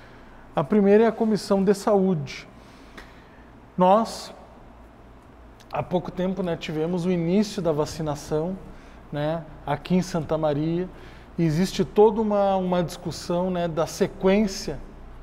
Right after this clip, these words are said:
dessa vacinação, não só aqui, mas em todo o Brasil. Como o senhor pretende atuar nessa comissão e o senhor julga que essa fiscalização do Parlamento Municipal com relação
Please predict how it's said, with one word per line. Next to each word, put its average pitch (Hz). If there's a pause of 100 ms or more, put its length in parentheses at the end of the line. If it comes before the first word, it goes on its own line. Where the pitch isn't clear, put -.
(120)
dessa 175
vacinação, 170
não 190
só 196
aqui, 190
mas 165
em 151
todo 185
o 185
Brasil. 151 (640)
Como 269
o -
senhor 240
pretende 202
atuar 180
nessa 190
comissão 180
e 202
o 180
senhor 208
julga 196 (580)
que 185
essa 202
fiscalização 190
do 185
Parlamento 175
Municipal 175
com 180
relação 175